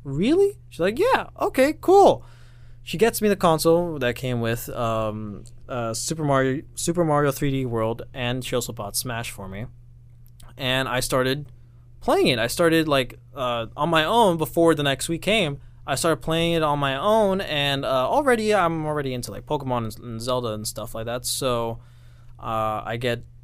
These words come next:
to use whatever characters I wanted. N-, naturally, since, uh, I started with Pikachu, because that's, like, one of the few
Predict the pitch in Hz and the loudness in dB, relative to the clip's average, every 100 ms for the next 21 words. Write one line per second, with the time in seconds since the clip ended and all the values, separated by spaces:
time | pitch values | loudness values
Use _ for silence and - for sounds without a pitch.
0 | - - 147 127 123 123 127 131 123 120 | -14 -10 -8 -4 -2 -2 -2 -2 -2 -2
1 | 123 123 123 131 123 135 170 95 101 107 | -4 -6 -4 -4 -2 -2 -2 -4 -8 -10
2 | 73 117 127 131 135 131 135 - 120 113 | -8 -2 0 0 -2 -2 -2 -4 -6 -6
3 | - - - - 60 67 - - - 117 | -8 -14 -18 -16 -14 -14 -18 -20 -16 -10
4 | - - 123 127 127 - 139 127 - 139 | -6 -2 0 0 -4 -6 -8 -6 -6 -8
5 | 139 117 113 - 120 107 120 120 113 - | -6 -4 -4 -4 -6 -8 -6 -6 -6 -10
6 | - 233 254 247 240 | -4 0 2 2 -2